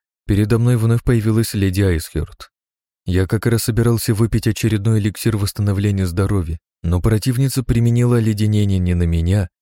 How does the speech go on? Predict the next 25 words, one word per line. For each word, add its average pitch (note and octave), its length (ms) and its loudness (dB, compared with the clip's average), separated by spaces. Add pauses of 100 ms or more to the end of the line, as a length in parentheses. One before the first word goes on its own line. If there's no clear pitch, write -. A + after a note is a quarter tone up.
(140)
а G2 120 0
на A#2+ 100 2
бутылку, G#2+ 640 -2 (340)
и F#2+ 100 -2
ее F#2 200 2
содержимое F#2+ 640 0
мгновенно G2+ 540 0
превратилось F#2+ 640 -2
в F#2 80 -6
лед. E2+ 340 -4 (480)
Вот G2+ 240 -2
черт! - 600 -4 (1000)
Я F2 200 0
ушел A#2 300 0
в - 60 -6
сторону A#2+ 340 2
с F#2+ 60 -2
двигом, F#2+ 400 -2
чтобы F#2 260 -2
не F#2 100 0
получить F#2+ 460 -2
ледяное F#2 360 0
копье F2+ 360 -2
в D#2 60 -6
лицо, E2 380 -4